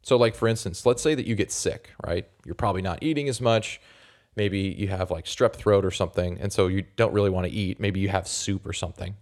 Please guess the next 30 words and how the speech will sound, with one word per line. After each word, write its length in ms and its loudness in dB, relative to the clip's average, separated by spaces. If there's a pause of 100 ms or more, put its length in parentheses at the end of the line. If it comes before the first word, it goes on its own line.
something 280 -6
soft, 420 0
something 280 -8
easy. 460 -4 (540)
Maybe 120 4
you 60 6
have 100 2
the 80 2
flu, 340 -2
whatever. 480 2 (1300)
You're 140 2
probably 300 4
gonna 100 2
drop, 340 4
like, 120 -2
three 180 2
or 40 2
four 180 2
pounds. 540 -6 (640)
But 100 -4
what 180 6
happens 400 -2
once 240 0
you're 80 -2
done 180 0
being 220 0
sick 340 -6
and 80 -6
you 80 -6
eat, 260 -6